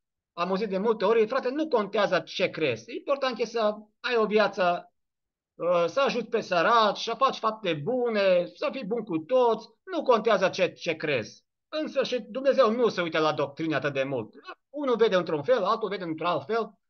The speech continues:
El mai spune, "Trebuie să înțelegem doctrinele." De ce sunt importante doctrinele? De multe ori vorbim despre ploaia târzie.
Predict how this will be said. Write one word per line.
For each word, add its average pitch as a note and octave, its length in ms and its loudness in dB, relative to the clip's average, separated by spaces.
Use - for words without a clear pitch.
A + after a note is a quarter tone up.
El D#4+ 200 -4
mai D#4 100 2
spune, D4+ 220 0
"Trebuie B3 280 2
să A3+ 80 -4
înțelegem G3+ 420 -4
doctrinele." D#3+ 640 -4
De F#3+ 160 -2
ce D4 380 -4
sunt C4 400 -8
importante G#3 840 -2
doctrinele? E3 640 -4
De D#3+ 120 -4
multe C4+ 220 -4
ori C4+ 160 2
vorbim A3 260 -2
despre A#3+ 240 -2
ploaia G#3+ 260 2
târzie. D#3+ 540 -4